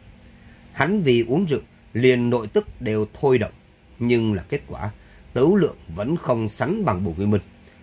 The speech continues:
Đây có còn là con người hay sao chứ? Còn Bùi Nguyên Minh vẻ mặt không thay đổi, lại rót tiếp một ly rượu, nói:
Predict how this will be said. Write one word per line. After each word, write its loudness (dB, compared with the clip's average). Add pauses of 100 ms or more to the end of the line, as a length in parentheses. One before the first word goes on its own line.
(140)
Đây 4
có -2
còn -2
là 0
con 0
người 0
hay -6
sao -4
chứ? -6 (1000)
Còn 2
Bùi 0
Nguyên 0
Minh 2 (340)
vẻ 0
mặt -4
không -2
thay -2
đổi, -4 (360)
lại 0
rót 0
tiếp -2
một -6
ly 4
rượu, -4 (100)
nói: -4